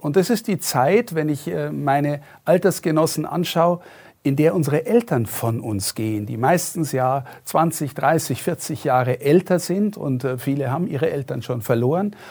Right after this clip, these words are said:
Und wenn ich dann, ähm, in die Umgebung schaue und hineinhöre,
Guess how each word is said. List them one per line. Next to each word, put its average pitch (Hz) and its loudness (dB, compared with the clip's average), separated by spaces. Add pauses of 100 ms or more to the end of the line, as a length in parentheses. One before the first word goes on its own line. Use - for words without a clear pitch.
(140)
Und 131 4
wenn 170 6
ich - -4
dann, 185 2 (340)
ähm, 156 2
in 151 2
die 151 -2
Umgebung 165 2
schaue 180 4
und - 2
hineinhöre, 147 4